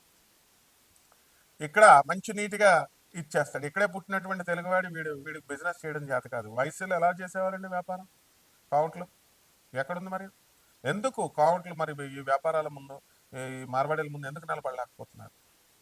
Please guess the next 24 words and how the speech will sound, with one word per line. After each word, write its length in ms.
జనమంతా 540
కూడా 280
వీళ్ళు 180
మేము 360
చెప్పిన 260
స్పీచ్లు 340
విని 160
మాకే 340
చెప్తారా 540
మీరు? 300
కామెంట్ 360
పెట్టే 220
కొంతమంది 480
ఎదవలు. 420
ఎవరిని 280
అడగాలరా 460
మీరు? 240
మీకు 160
దమ్ముంటే 420
ఫేక్ 280
ఆస్ట్రాలజర్స్ 580
గాళ్ళని 200
వాళ్ళని 200
అడగండి. 360